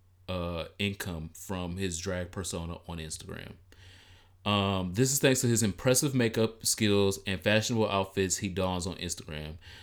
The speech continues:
The boy Nez is currently in elementary school. He began playing with his mother's makeup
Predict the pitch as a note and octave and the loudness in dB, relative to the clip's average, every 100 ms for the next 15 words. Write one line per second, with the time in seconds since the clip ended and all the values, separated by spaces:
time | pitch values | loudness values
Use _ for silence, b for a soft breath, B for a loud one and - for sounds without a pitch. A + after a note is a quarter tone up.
0 | b G2+ F2+ A#2 C3 B2 A#2 G#2+ G#2+ G2+ | b -4 4 8 8 10 8 8 6 2
1 | G2 - A#2 B2 A#2+ A2+ A2+ D#3 C3 C3 | -4 0 2 4 2 4 2 4 4 4
2 | A#2+ A#2+ A2+ - F#2+ F#2+ F#2+ A2 F#2+ G#2 | 2 0 -2 -2 -2 0 0 0 2 4
3 | G#2 G#2 A#2 A#2 A#2+ A#2 A#2+ F#2+ G2 A2 | 4 2 0 2 2 0 0 0 2 4
4 | B2+ A#2 A2 A2 G2+ G2+ | 4 4 2 4 2 2